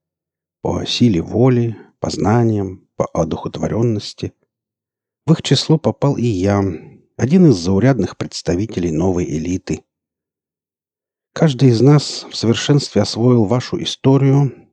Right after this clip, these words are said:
политическую структуру и психологию. У нас имелась обширная база знаний, накопленная вами за последние тысячелетия.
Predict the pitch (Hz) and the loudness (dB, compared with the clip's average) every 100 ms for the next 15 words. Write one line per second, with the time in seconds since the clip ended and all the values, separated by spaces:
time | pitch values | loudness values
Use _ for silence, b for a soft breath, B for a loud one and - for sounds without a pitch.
0 | - 104 101 139 - 110 - 90 - - | -4 -2 -2 -4 -4 -6 -6 -10 -8 -12
1 | - - 135 131 127 - 110 - 92 - | -8 2 4 4 0 -4 -6 -6 -6 -4
2 | 80 87 82 87 87 - _ _ _ _ | -2 -4 -6 -8 -10 -12 _ _ _ _
3 | _ _ - 131 - 147 156 151 135 123 | _ _ 2 2 4 4 4 4 2 -2
4 | - - 147 131 117 135 120 107 104 135 | -4 -2 4 4 4 0 0 -2 2 4
5 | 143 135 113 92 90 - 117 101 98 98 | 6 6 4 2 -2 -6 -4 0 2 2
6 | 92 113 110 87 90 87 - 104 98 92 | 2 0 0 -2 -4 -6 -4 -4 -2 -2
7 | 98 87 - - - 78 95 - 76 101 | -2 -6 -8 -8 -8 -6 -6 -6 -6 -6